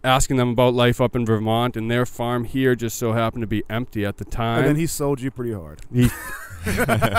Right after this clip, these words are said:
Speaker 1: I, so,
Speaker 3: I heard he
Speaker 1: uh,
Speaker 3: makes convincing arguments.
Speaker 1: he's a very
Speaker 3: <laughs>
Speaker 1: good salesman, very good salesman. And, uh, we were here three da-,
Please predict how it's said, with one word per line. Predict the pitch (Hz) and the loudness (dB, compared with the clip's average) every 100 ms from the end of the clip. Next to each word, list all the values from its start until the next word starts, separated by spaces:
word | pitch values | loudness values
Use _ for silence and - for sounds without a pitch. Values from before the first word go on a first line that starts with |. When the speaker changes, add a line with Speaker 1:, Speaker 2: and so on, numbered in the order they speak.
| - 208 | -2 -2
Speaker 1:
I, | - 143 139 | 4 6 8
so, | 127 165 147 151 156 | 8 6 8 6 4
Speaker 3:
I | 160 | 4
heard | 214 | 4
he | - | 6
Speaker 1:
uh, | |
Speaker 3:
makes | 190 175 | 4 2
convincing | 165 147 117 139 151 156 | 0 -2 -2 -2 -2 -4
arguments. | 113 131 117 101 | -2 0 0 2
Speaker 1:
he's | 160 170 | 8 8
a | 147 | 8
very | 131 170 190 214 | 8 10 12 12
Speaker 3:
<laughs> | |
Speaker 1:
good | 196 196 | 10 8
salesman, | - 160 131 120 120 | 8 8 8 6 2
very | 113 139 147 | 6 8 8
good | 147 | 6
salesman. | - 135 123 127 131 | 6 6 6 4 4
And, | 127 | 4
uh, | 127 123 | 6 6
we | 131 | 6
were | 160 | 6
here | 143 160 | 6 6
three | 143 143 151 202 | 4 2 2 4
da-, | 190 | 4